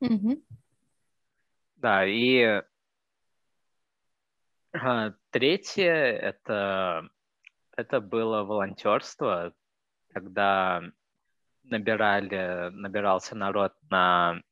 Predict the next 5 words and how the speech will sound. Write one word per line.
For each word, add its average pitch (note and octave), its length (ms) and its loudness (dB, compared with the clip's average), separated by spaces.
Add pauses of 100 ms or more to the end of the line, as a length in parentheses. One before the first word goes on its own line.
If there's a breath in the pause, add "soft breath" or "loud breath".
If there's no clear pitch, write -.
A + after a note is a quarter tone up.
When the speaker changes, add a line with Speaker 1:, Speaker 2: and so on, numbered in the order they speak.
(220)
Speaker 2:
очень G2+ 360 -4
важное F#2 440 -4
мероприятие. F#2+ 1300 -2 (320)
А, F2 540 -4 (160)
ну, G#2+ 260 -6